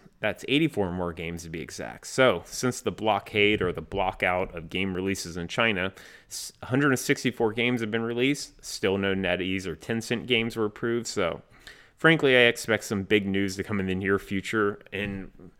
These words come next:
kind of announce what the reality is that the two by far largest publishers in China are being blackballed by their own government and not being allowed to release games. I don't know. Very strange.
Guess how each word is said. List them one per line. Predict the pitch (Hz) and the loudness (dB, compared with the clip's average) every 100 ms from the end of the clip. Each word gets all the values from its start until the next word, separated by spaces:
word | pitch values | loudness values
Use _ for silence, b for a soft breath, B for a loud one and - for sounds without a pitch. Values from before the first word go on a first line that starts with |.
| B B B - | B B B -6
kind | 117 | -2
of | 104 | 0
announce | 98 95 92 107 107 98 | -2 0 -2 -2 -6 -2
what | 98 - | -2 0
the | 107 | -2
reality | 98 101 107 101 90 95 | 4 6 6 4 2 2
is | 107 90 | 2 2
that | 87 - | -4 -8
the | 85 | -10
two | - - 127 117 110 - _ | -12 -4 0 0 -4 -8 _
by | 98 123 139 | -4 -2 -2
far | - 123 107 90 | 2 4 4 2
largest | 92 107 101 92 | 0 -2 -2 -10
publishers | - 104 98 87 98 90 90 | -6 -6 -4 -6 -6 -8 -8
in | 92 | -12
China | 87 110 107 87 | -10 -6 -4 -4
are | 80 85 | -4 -6
being | 90 92 | -6 -6
blackballed | 85 95 104 - 85 85 | -2 0 0 0 -4 -2
by | 82 | -4
their | 85 90 | -2 -4
own | 85 | -4
government | 85 92 90 80 78 - B B | -4 -4 -4 -6 -10 -12 B B
and | 92 | -4
not | 98 104 | -2 -2
being | 107 92 | -2 -4
allowed | 87 90 90 | -2 -2 -2
to | 82 | -6
release | 82 87 - | -8 -10 -10
games. | 87 78 65 57 - - | -10 -10 -12 -16 -16 -4
I | - | -2
don't | 151 78 | -2 -4
know. | 87 78 - B B - _ _ | -6 -6 -10 B B -20 _ _
Very | - 98 95 | -4 -2 -4
strange. | - 85 - 95 | -8 -10 -12 -16